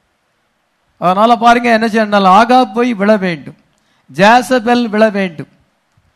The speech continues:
ஜேசபெலுடைய மாம்சத்தை நாய்கள் தின்னும் என்று சொல்லப்பட்டது. இருபத்தி மூணாம்,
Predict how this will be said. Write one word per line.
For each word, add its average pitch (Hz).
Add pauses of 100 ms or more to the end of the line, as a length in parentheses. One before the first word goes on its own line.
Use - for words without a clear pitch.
(320)
ஜேசபெலுடைய 226
மாம்சத்தை 190 (500)
நாய்கள் 220
தின்னும் 233
என்று 185
சொல்லப்பட்டது. 123 (100)
இருபத்தி 185
மூணாம், 151